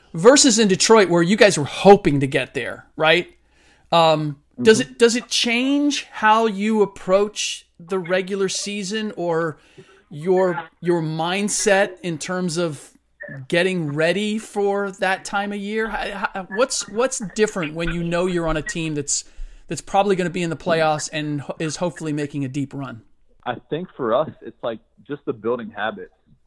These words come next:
Speaker 2: um, building the habits that are gonna work in the playoffs. And, you know, we're taking the time now. I mean, obviously we wanna win every game that we can in the regular season. Like, that's, that's our main goal, is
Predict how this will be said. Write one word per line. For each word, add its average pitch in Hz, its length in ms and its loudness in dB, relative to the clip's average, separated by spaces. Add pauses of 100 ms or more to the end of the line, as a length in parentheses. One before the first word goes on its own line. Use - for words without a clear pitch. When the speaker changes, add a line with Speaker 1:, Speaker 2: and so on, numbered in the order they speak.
(200)
Speaker 2:
um, 101 420 -14
building 123 280 0
the 110 80 -8
habits 120 440 -4
that 113 120 -6
are 110 80 -8
gonna 110 200 -8
work 113 300 -6
in 113 60 -14
the 104 80 -16
playoffs. 95 560 -18
And, 101 260 -12 (500)
you 117 40 -8
know, 117 80 0
we're 113 120 2
taking 131 300 -6
the 113 80 -10
time 120 240 -6
now. 120 160 -6
I 117 60 -8
mean, 113 100 -10
obviously 127 340 -12
we 120 120 -18
wanna 123 240 -10
win 101 420 -12 (400)
every 107 480 -6 (400)
game 107 220 0
that 95 100 -4
we 101 80 -4
can 101 280 -8
in 92 80 -8
the 92 60 -10
regular 90 320 -6
season. 95 280 -10
Like, 92 160 -4
that's, 107 220 2
that's 110 200 0
our 110 80 2
main 107 240 -6
goal, 101 200 -6
is - 60 -20